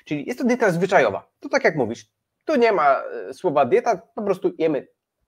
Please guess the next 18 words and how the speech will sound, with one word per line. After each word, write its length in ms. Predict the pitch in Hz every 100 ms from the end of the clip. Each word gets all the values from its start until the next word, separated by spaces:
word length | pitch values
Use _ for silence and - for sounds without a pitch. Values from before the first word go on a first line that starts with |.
| -
tak, 300 | 143 - _
zmieniamy 420 | - 135 165 165 135
nawyki, 380 | 170 277 240
żeby 160 | 170 135
to 100 | 143
było 280 | 139 156 131
z 60 |
nami 320 | 127 135 139 120
spójne 540 | _ 180 180 160 151 -
i 100 | 170
długoterminowe. 640 | 147 143 139 127 123 104 - _ _ _ _ _ - _ _ _ _ _ _ _ _ -
Drugą 440 | 123 277 302 160
kategorią 440 | 123 117 117 151 226
są 140 | 175
diety 220 | 139 131
lecznicze, 500 | 143 - 294 - - 107
diety 260 | 123 156
kliniczne. 500 | 151 254 247 - -